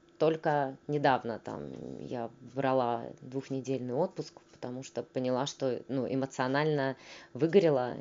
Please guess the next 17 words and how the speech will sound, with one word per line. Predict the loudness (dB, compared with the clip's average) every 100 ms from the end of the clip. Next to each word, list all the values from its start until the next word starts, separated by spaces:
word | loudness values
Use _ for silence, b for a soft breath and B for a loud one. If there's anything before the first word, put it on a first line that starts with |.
| -8
и | -6 -2 -2 0
точно | 0 0 0 0 0 -2
пациентам | -2 2 2 2
<laughs> | -2
сейчас | 0 0 2
ничем | 2 2 4 2 2
не |
помогу. | -4 -4 -2 0 0 0 B B B B
И | 4
я | 4
прям | 4 0
убрала | 2 4 6 4 0
консультирование | -6 -10 -8 2 4 4 2
вообще | 0 -2
полностью, | 0 0 -4 -8 -12 -12 -18 -20 -18 -16 -16 -10
э, | -10 -8 0
онкочаты, | 2 4 2 8 10 10 10 6 6 6 4